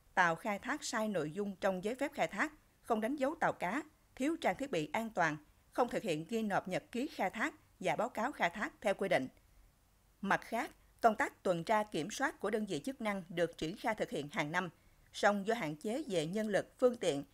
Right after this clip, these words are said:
nên chưa duy trì thường xuyên trên biển, chưa kịp thời ngăn chặn và xử lý triệt để tàu khai thác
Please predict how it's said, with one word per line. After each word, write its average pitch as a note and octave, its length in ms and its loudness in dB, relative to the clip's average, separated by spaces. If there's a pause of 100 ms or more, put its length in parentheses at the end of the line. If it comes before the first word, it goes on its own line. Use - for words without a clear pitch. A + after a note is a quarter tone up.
(160)
nên G#3 240 2
chưa A3 160 -4
duy A3 200 0
trì F3 220 -2
thường E3+ 240 -4
xuyên G3 220 -2
trên G3 160 0
biển, F3 240 0 (380)
chưa C4 140 0
kịp F3+ 220 0
thời E3+ 220 4
ngăn A3+ 260 -4
chặn D3 280 0 (240)
và F3 180 4
xử E3 160 -4
lý B3 220 -4
triệt D#3 180 0
để E3 320 0
tàu E3 160 4
khai F3+ 200 -2
thác B3+ 200 -6